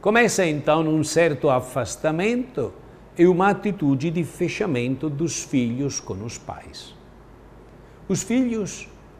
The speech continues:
buscam modelos e ideais fora da família, pois esta já lhes parece controladora demais. Passam a se espelhar nos heróis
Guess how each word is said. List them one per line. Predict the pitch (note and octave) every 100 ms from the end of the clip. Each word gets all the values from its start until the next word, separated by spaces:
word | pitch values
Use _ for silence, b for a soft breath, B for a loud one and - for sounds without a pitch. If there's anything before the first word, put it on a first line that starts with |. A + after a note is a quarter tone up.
| -
buscam | C#3+ G#3 E3 - F3 E3 -
modelos | C#3+ D3 A#2+ D3 D#3 C#3+ A2+
e |
ideais | C#3 C3 A#2+ B2+ C3+ C#3 C3+ C#3 C#3+ D3 C3+ - - - -
fora | - C3 C3 B2
da | B2+
família, | - G3 A#3+ G#3+ A2 D#2 - - - - - - - - - -
pois | C#3 C#3 A#2+ - - - - -
esta | D3+ D#3+ - - E3+ D#3+
já | B2 F2+ B2 C#3 D#3 D#3+ D#3 - - -
lhes | B2+ E3+ D3 -
parece | - F3 D3+ C#3 C3+ - C#3+ C3 - -
controladora | D#3+ D#3+ C#3+ - D3+ C#3+ C#3 D3+ D3
demais. | D3 D#3 G3 F3 G#2 F#2+ - - - - - B B B -
Passam | F3+ F#3 - F3 E3+
a | D#3+
se | - F3 E3+
espelhar | D3 - D3+ D3 D3+ D#3
nos | D3 D3+ D3+
heróis | D3 D3 D#3 E3 D3+ C3+ B2+ A2+ - -